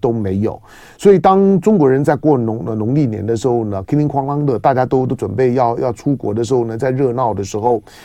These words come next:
在乌东的，在乌东地-，地区来讲呢，将是一场的血战了，会有大量的，大量的人员伤亡、人命填，填进去啊。最近呢，这，这段的时间呢，我看到的一些呢，比较 private 的，不能够公开播放的，也没有办法在网络平台上面呢，拿到的一些的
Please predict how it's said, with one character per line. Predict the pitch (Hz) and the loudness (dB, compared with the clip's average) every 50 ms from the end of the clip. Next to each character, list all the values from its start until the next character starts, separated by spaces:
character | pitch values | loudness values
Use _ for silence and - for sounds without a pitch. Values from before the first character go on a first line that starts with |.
| - - | -20 -10
在 | - - 156 | -2 -2 -2
乌 | 147 - 160 156 160 | 0 2 2 2 4
东 | 143 165 156 165 165 | 4 4 4 4 4
的， | 147 117 104 101 | 2 2 0 0
在 | - 147 | -2 -2
乌 | 135 - 160 151 | -2 0 0 2
东 | 139 160 160 160 | 4 4 4 4
地-， | 151 151 | 4 2
地 | 131 - 151 131 | 2 2 0 -2
区 | - - 143 | 0 0 -2
来 | 127 101 104 | 0 0 -2
讲 | 117 117 92 | -4 -6 -6
呢， | 92 101 | -8 -8
将 | 92 - 120 131 | -6 -4 -4 -2
是 | 113 131 | -2 -2
一 | 123 | -2
场 | 117 113 92 90 | -2 -2 -6 -6
的 | 92 101 | -6 -6
血 | 104 101 - - - - - | -6 -6 -8 -12 -12 -10 -4
战 | - 143 127 113 95 | -2 -2 -2 0 -2
了， | - - | -4 -6
会 | - - 135 | -2 -2 -2
有 | 110 98 | 0 0
大 | 101 - 143 131 107 | -2 -4 -4 -2 -2
量 | 113 117 110 110 | -4 -4 -4 -6
的， | 98 107 101 95 - _ _ _ - - - - - - - | -6 -8 -8 -8 -12 _ _ _ -20 -20 -20 -20 -20 -10 -2
大 | - 147 143 | 0 2 2
量 | 135 135 123 | 2 0 0
的 | 113 107 | 0 0
人 | 101 104 107 | -2 -2 -2
员 | 123 127 127 | -2 -4 -4
伤 | 123 - 139 139 135 | -4 -4 -4 -2 -2
亡、 | 110 104 107 | -4 -4 -4
人 | 101 98 110 | -4 -4 -4
命 | 127 127 117 | -4 -4 -6
填， | - - 101 92 101 107 | -4 -4 -4 -4 -4 -6
填 | 98 - 98 104 | -6 -6 -6 -4
进 | 117 135 135 117 110 | -2 -2 -2 -2 -4
去 | - - 120 101 | -6 -6 -6 -6
啊。 | - - _ - - - - - | -6 -10 _ -20 -20 -20 -20 -4
最 | - - 170 | 4 4 4
近 | 143 135 151 135 | 6 6 2 2
呢， | 123 123 | 2 0
这， | 110 - 147 131 127 | 2 2 2 2 2
这 | 113 - 139 | 2 0 -2
段 | 127 135 123 | -2 -2 -4
的 | 117 107 | -4 -6
时 | 101 - - 110 | -8 -8 -8 -8
间 | 104 101 120 117 117 | -4 -2 -2 -2 -2
呢， | 117 110 104 | -4 -6 -8
我 | 107 110 104 | -8 -8 -6
看 | 101 135 131 | -4 -2 0
到 | 127 127 120 | 0 0 0
的 | 110 110 | 0 -2
一 | 117 117 | -4 -4
些 | 104 - 117 | -2 -2 -4
呢， | 110 110 104 | -4 -4 -6
比 | 101 101 117 | -8 -6 -6
较 | 117 107 101 | -6 -6 -6
private | - - 127 123 127 120 120 101 | -4 -4 -2 -2 0 -2 -2 -4
的， | 95 98 | -4 -6
不 | 101 - | -6 -6
能 | 123 117 110 | -6 -4 -4
够 | 110 120 | -4 -4
公 | 104 - 120 113 | -4 -4 -6 -4
开 | 107 117 113 | -2 -2 -4
播 | 107 - - 127 | -2 -2 -2 -2
放 | 135 131 160 117 104 104 | 0 0 -2 -2 -2 -6
的， | - - | -10 -8
也 | - 104 104 107 107 107 | -8 -8 -6 -6 -6 -6
没 | 113 131 | -4 -2
有 | 143 | -2
办 | 135 127 135 120 | -2 -2 -2 -4
法 | 107 | -4
在 | 101 123 117 | -4 -4 -4
网 | 107 98 87 - | -4 -4 -6 -6
络 | 123 123 | -6 -6
平 | 107 107 101 | -6 -6 -6
台 | 101 107 110 | -6 -6 -4
上 | 107 123 113 | -4 -4 -6
面 | 113 110 104 | -4 -6 -6
呢， | 101 101 | -6 -8
拿 | 98 98 98 104 | -8 -8 -8 -6
到 | 110 120 110 104 | -6 -4 -4 -4
的 | 104 | -6
一 | 110 | -6
些 | 113 - 123 117 | -6 -6 -6 -6
的 | 113 110 | -6 -6